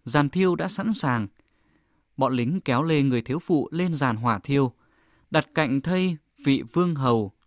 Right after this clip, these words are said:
chồng nàng. Dân làng bắt đầu tụng kinh. Ngài Fox và Francie trà trộn vào đám đông. Nỗi uất nghẹn vì bất lực dâng lên trong lòng. Ngọn lửa ở giàn thiêu bắt đầu bốc lên, thì một tiếng hét váng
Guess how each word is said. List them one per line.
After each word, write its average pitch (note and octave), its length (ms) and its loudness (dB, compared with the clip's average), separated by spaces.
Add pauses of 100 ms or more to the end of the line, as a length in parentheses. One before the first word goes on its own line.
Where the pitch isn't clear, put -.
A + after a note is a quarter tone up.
(160)
chồng A2+ 240 -2
nàng. A2 260 -2 (1080)
Dân C#3 200 2
làng A#2 200 0
bắt E3 120 -4
đầu A#2+ 180 0
tụng - 200 -6
kinh. B2 260 -2 (680)
Ngài A#2 140 -2
Fox F3+ 180 0 (280)
và B2 120 0
Francie C3 560 0 (260)
trà D3+ 160 0
trộn C#3+ 300 0
vào B2+ 220 0
đám B2+ 220 -2
đông. F3 200 0 (560)
Nỗi C3 220 2
uất E3+ 240 -4
nghẹn B2 240 -2 (320)
vì B2+ 120 2
bất D#3 260 -6
lực B2 220 -2
dâng E3+ 260 -2
lên E3+ 220 -2
trong E3+ 220 -4
lòng. A#2 220 0 (800)
Ngọn E3+ 180 2
lửa E3 100 6
ở B2 140 2
giàn C#3+ 240 0
thiêu G3 200 0
bắt A#3 180 -2
đầu C3 120 0
bốc E3 200 -4
lên, C#3+ 260 0 (440)
thì D#3+ 120 2
một D3+ 240 2
tiếng D3 200 0
hét A3+ 240 -2
váng C#3 280 0